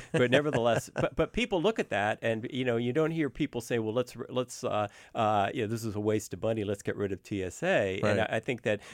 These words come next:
Speaker 2: that people basically feel that that's a good use of tax dollars to, to provide that reassurance. And, and I think that w-, the lessons here is to say, uh, well, I think that people probably would also want to see that in terms of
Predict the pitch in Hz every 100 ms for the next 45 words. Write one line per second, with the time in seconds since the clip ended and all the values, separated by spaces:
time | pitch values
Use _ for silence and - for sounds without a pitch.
0 | - 113 - 123 120 131 120 107 107 117
1 | - 104 - 107 113 123 113 104 92 101
2 | - 107 95 101 104 - 117 107 135 -
3 | - 87 82 82 101 85 82 110 - 101
4 | - 92 95 101 101 101 104 101 90 123
5 | 151 104 95 - 98 98 - - - 165
6 | 131 131 127 120 120 120 110 104 110 107
7 | 104 110 - 95 - 175 180 117 - 101
8 | - 104 101 98 - - 147 110 117 120
9 | 113 117 117 131 113 104 - 127 104 -
10 | 104 127 139 117 110 101 101 110 95 98
11 | 101 - 107 104 107 104 - 101 - 98
12 | 107